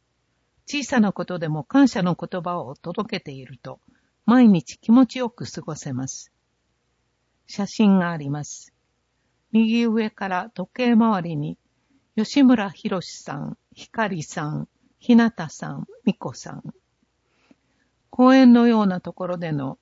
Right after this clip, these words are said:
四人の写真です。困っていれば助け合う。育児は毎日のことなので、夫婦の役割分担が自然と決まっています。だけど、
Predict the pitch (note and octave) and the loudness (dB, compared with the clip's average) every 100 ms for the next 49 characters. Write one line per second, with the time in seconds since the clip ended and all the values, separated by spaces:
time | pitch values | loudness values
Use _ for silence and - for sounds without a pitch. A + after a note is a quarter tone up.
0 | - G3+ G#3+ A#3+ G3+ C#3+ - C3+ - E3 | -6 2 6 6 6 2 -6 -16 -8 -6
1 | C#3+ C3+ C3 - _ _ _ _ _ _ | -6 -8 -16 -20 _ _ _ _ _ _
2 | _ _ _ _ _ _ _ _ _ _ | _ _ _ _ _ _ _ _ _ _
3 | _ _ _ B3+ C#4+ C4 - G#3 F3 D#3+ | _ _ _ 4 4 2 -2 -6 -6 -8
4 | C#3+ - E3 - - G3+ E3+ B2+ - _ | -12 -10 -12 -12 -14 -12 -12 -14 -18 _
5 | _ _ _ _ _ _ _ _ _ _ | _ _ _ _ _ _ _ _ _ _
6 | _ B3+ - B3 A3 G3+ G3 A#3+ C#4+ C4 | _ -2 -2 -6 -2 0 2 4 6 6
7 | A#3 F#3 F3+ - - F#3 D#3+ C#3+ C3 C#3 | 4 -2 -4 -4 -6 -4 -4 -8 -10 -16
8 | _ _ _ - C4+ - G#3 G3+ F#3+ - | _ _ _ -2 -2 2 2 2 -4 -4
9 | B3 A3+ A#3 A3 G#3 E3+ F3 D#3 D3+ - | -2 -2 0 2 2 2 -6 -8 -8 -10
10 | A3+ A#3+ B3 A3+ G#3+ - F#3+ F3 - E3 | -6 2 4 4 0 -2 -2 -2 -6 -8
11 | D#3 C#3+ C#3+ - - _ _ _ _ _ | -6 -6 -6 -10 -20 _ _ _ _ _
12 | _ _ _ G#3+ G3+ F3+ D#3 C3 | _ _ _ -14 -10 -10 -12 -16